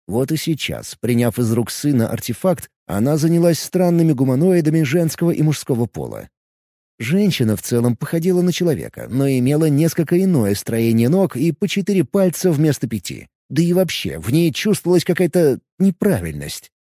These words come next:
Второй мужчина же вообще, хоть по общей компоновке и напоминал гуманоида, но, очевидно, относился к другой ветви эволюционного развития.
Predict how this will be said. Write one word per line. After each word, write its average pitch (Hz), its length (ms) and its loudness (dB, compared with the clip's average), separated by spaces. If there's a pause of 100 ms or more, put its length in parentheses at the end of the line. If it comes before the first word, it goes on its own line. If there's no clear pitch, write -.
(180)
Второй 160 400 2
мужчина 131 480 4
же 123 200 4
вообще, 131 800 0
хоть - 300 -4
по 117 80 2
общей 123 340 2
компоновке 131 600 0
и 131 80 4
напоминал 143 500 2
гуманоида, 71 640 -2 (160)
но, 143 300 4
очевидно, 127 640 -2
относился 175 560 2
к 180 80 0
другой 147 380 4
ветви 170 460 2
эволюционного 160 680 4
развития. 85 640 -4